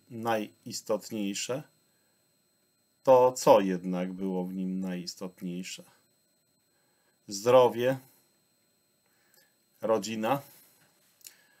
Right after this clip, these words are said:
może zawodowy sukces. One wszystkie są ważnymi obszarami naszego życia. Jednak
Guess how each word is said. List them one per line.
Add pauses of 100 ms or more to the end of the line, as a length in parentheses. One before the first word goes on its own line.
(200)
może
zawodowy
sukces. (1400)
One
wszystkie
są (160)
ważnymi (360)
obszarami
naszego
życia. (1000)
Jednak